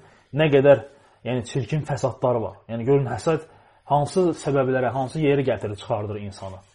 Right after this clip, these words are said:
Görürsən ki, hörmətli, adlı sanlı bir insandır, amma həsəd nəticəsində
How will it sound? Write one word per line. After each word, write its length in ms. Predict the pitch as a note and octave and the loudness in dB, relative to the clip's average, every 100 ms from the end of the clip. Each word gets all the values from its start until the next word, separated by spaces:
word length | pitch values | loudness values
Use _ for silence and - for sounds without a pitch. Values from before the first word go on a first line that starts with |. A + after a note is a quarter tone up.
| _ _ | _ _
Görürsən 340 | C3+ C#3+ D3 B2 | 0 0 0 -2
ki, 120 | C#3+ C#3 | 0 2
hörmətli, 600 | A#2+ B2 B2 A2 - C#3 C3+ | 2 -2 -2 -6 -2 2 4
adlı 260 | B2+ B2 C#3 | 2 -2 -4
sanlı 340 | - C#3 C#3 C#3+ | -4 -2 -2 -2
bir 120 | C#3 | -4
insandır, 320 | C3 D#3 D3+ | -4 -2 -2
amma 140 | D#3 D3 | 0 -2
həsəd 280 | D3 F3+ D#3 | 0 0 0
nəticəsində 600 | D3 D#3 C#3 D3+ E3 | -4 -4 -4 2 4